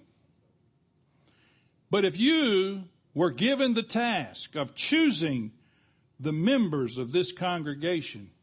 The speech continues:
you wouldn't choose half the people sitting here and the ones who would be sitting here if they hadn't gone to the beach. You wouldn't do that. I wouldn't do that either.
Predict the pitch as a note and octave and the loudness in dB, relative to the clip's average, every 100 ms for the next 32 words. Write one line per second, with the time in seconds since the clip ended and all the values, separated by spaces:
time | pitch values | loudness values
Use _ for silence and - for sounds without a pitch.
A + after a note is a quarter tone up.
0 | _ _ _ _ _ _ _ _ _ _ | _ _ _ _ _ _ _ _ _ _
1 | - F#3+ D#4 A3+ E3+ - C#4+ A3 D3+ E3+ | -2 2 4 4 2 0 0 -2 -2 -2
2 | E3+ D#3 B2+ G#3 F3+ E3 G#3+ A3 E3 C3 | -2 -4 -4 -4 -4 -8 -6 -6 -6 -8
3 | A2 C3 B2+ _ _ _ _ _ _ _ | -8 -10 -16 _ _ _ _ _ _ _
4 | _ _ _ _ _ _ _ _ _ _ | _ _ _ _ _ _ _ _ _ _
5 | E3+ F#3 F#3 A3 G3 F3 F3+ D#4+ A3 G3+ | -4 0 2 2 2 0 2 0 2 -2
6 | - D#3+ C#3+ C3+ D3+ F#3 D#3 D3+ D3 D3 | 0 0 0 -2 -2 -4 -4 -4 -4 -4
7 | D3 D3 C#3+ A3+ B2+ - - - _ _ | -4 -6 -4 -6 -6 -14 -20 -20 _ _
8 | _ _ _ _ _ _ _ _ _ _ | _ _ _ _ _ _ _ _ _ _
9 | _ _ _ _ _ _ _ D#3+ A#3+ G#3 | _ _ _ _ _ _ _ 0 2 2
10 | E3 D3+ D3 C#3 F3+ F3 E3+ E3 D3+ D#3 | 2 0 0 0 2 2 2 -2 -2 -2
11 | D#3+ E3+ F3+ A3 B2 | 0 0 -2 -6 -10